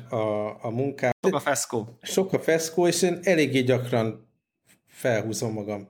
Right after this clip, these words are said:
Speaker 1: munkahelyen. Tehát ez biztos sokan így vagytok vele, én is így vagyok vele, de nyilvánvalóan kultúremberként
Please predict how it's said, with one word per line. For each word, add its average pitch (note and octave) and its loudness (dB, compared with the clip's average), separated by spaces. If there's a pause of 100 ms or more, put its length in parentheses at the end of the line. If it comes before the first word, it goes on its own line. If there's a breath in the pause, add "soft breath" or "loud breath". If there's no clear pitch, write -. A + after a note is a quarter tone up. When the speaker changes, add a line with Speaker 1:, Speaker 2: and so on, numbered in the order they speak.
Speaker 1:
munkahelyen. G#2 -10
Tehát B2 -14
ez B2 -10 (920 soft breath)
biztos D3 0
sokan C3 0
így D3+ 0
vagytok D3 0
vele, C3+ 2
én C3+ 0
is A2+ -4
így C3+ 0
vagyok A2 -2
vele, C3+ 2
de C#3+ 0
nyilvánvalóan B2 2
kultúremberként B2 0